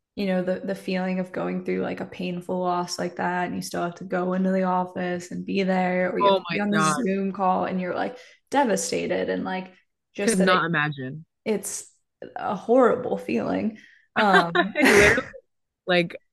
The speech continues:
Speaker 2: I'm so thankful that I, I,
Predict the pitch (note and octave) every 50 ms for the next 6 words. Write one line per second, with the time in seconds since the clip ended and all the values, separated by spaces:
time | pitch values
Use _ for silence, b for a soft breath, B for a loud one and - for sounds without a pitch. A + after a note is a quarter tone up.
0 | _ - F3+ F3+ F#3 G3 F#3 F3+ - - - - - G3+ F3+ F3+ F#3 F3+ F3+ E3+
1 | E3+ D#3+ E3 E3 C#3+ E3 D#3 D3+ C#3+ C#3+ D3+ C#3+ C3+ C3 - - E3+ D#3+ D#3 D#3+
2 | D#3 - - _ _ - E3 E3 E3+